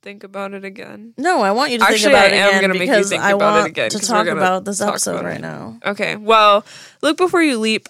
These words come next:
Speaker 1: aired in, on February twenty-seventh, nineteen ninety-six.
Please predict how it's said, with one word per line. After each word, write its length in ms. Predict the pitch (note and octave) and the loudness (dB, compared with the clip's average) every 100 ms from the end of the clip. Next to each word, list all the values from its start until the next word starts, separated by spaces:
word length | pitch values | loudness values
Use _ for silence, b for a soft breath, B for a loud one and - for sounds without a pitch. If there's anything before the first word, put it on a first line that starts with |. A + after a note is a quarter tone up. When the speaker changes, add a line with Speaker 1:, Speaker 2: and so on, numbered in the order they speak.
| _ | _
Speaker 1:
aired 320 | G3+ G#3+ B3 | 2 4 4
in, 260 | A3 G#3 G3 _ | 2 -6 -6 _
on 220 | G3 G3 | 0 0
February 340 | F#3+ G3 G#3 G3 | -2 -2 -2 -2
twenty-seventh, 720 | G#3 G3 - F3+ F#3+ A#3+ - | -4 -6 -2 -2 -4 -8 -8
nineteen 320 | F#3+ F#3+ G3 | -10 -8 -8
ninety-six. 640 | F#3+ F#3+ - F#3+ G#3 - | -8 -8 -4 -4 -6 -10